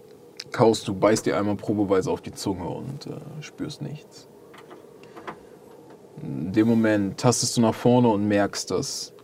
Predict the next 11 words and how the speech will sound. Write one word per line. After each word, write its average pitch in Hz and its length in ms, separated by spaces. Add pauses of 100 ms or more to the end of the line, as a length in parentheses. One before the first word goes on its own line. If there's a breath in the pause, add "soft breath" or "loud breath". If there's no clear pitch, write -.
(600)
vor 120 320
dir - 380
nicht - 220
mehr 95 120
der - 140
Altar - 340
ist, - 180 (1400)
sondern - 640 (200)
eine 95 280
weitere 92 340
Tür. - 280